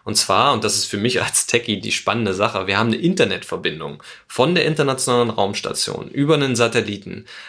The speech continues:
auf eine Ground Station in Luzern in der Schweiz, von der Ground Station in die I B M Cloud in Frankfurt in Deutschland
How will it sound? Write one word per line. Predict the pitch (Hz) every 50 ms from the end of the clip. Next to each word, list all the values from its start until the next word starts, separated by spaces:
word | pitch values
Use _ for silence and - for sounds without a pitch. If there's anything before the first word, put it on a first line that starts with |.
| - -
auf | - - 110 127 143 151 151 - - - - -
eine | 113 120 120 120 120 120 120 117
Ground | 110 110 110 107 98 113 135 165 170
Station | - - 156 156 156 156 - - 160 160 160
in | - - 127 123
Luzern | 117 113 117 110 - - 139 135 143 156 160
in | - 127 123
der | 120 120
Schweiz, | - - - 104 98 90 90 - - - -
von | - - 131 139 160 175
der | 170 160
Ground | 151 135 131 131 135 143 151 147
Station | - - - 85 80 - - - - -
in | - - 143 165 170
die | 147 - -
I | - 113 110
B | 113 104
M | - 143 180 196
Cloud | 196 - - 104 92 98 104 110 110 -
in | - 113 110
Frankfurt | 110 - - 120 147 151 - - 101 98 143 160 - - - - - - - - - -
in | 107 110
Deutschland | 107 120 143 - - - 98 92 110 147 180 -